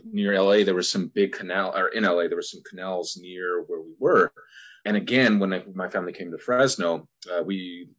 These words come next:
lived off of, um, Olive and Fresno, and there's a canal that runs through that neighborhood in the back.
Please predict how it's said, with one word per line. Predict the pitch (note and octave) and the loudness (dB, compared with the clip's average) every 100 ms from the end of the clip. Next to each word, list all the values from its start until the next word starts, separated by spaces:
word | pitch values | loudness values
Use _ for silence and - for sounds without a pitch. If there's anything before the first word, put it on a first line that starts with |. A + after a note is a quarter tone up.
| F#2+ | -8
lived | G2+ G2 F2+ | -2 -2 0
off | F2+ - | -2 -2
of, | E2+ D#2+ | -6 -6
um, | D#2+ D#2 D2 C#2+ | -6 -8 -10 -12
Olive | F2 F#2 F#2 | -4 0 0
and | E2+ | -4
Fresno, | C#2+ F2+ D#2+ D#2 | -8 -6 -6 -10
and | D2+ | -16
there's | C#2+ | -18
a | - | -18
canal | - E2 D#2 | -20 -12 -10
that | D#2+ | -8
runs | E2 D#2 - | -10 -12 -10
through | D#2 | -10
that | D2 | -8
neighborhood | - E2+ - | -10 -14 -16
in | C#2+ | -14
the | |
back. | - C#2+ - | -8 -8 -8